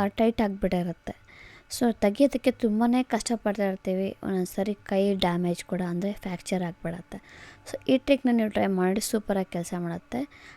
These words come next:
ಆ ರಿಂಗ್ ಒಳಗಡೆ ಯಾವುದೋ ಒಂದು ದಾರ ಸೇರ್ಸೋದಕ್ಕೆ ಟ್ರೈ ಮಾಡಿ, ಸೇರಿಸ್ಬಿಡಿ ಕಷ್ಟಪಟ್ಟು ಹೇಗೋ ಹಾಗೆ.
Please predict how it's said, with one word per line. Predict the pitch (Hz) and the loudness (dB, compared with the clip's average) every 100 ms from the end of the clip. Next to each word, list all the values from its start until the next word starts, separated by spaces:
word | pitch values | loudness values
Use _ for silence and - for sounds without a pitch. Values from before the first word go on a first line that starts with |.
| - | -6
ಆ | 185 | 0
ರಿಂಗ್ | 208 269 311 | 2 4 6
ಒಳಗಡೆ | 320 233 226 | 6 6 4
ಯಾವುದೋ | 208 190 220 240 | 4 2 2 2
ಒಂದು | 214 196 190 | 2 0 0
ದಾರ | 190 190 190 226 359 - - - - | 2 2 2 0 -4 -10 -20 -18 0
ಸೇರ್ಸೋದಕ್ಕೆ | 233 226 240 196 - | 2 4 4 2 -2
ಟ್ರೈ | - 208 185 | 0 2 2
ಮಾಡಿ, | 180 160 233 277 | 0 -2 -4 -4
ಸೇರಿಸ್ಬಿಡಿ | - 233 220 - 208 190 | -4 0 0 0 -4 -4
ಕಷ್ಟಪಟ್ಟು | 196 175 - 185 180 - | -4 -6 -4 -4 -4 -6
ಹೇಗೋ | 180 180 - 160 | -4 -4 -2 -4
ಹಾಗೆ. | 156 156 226 381 | -4 -4 -2 -2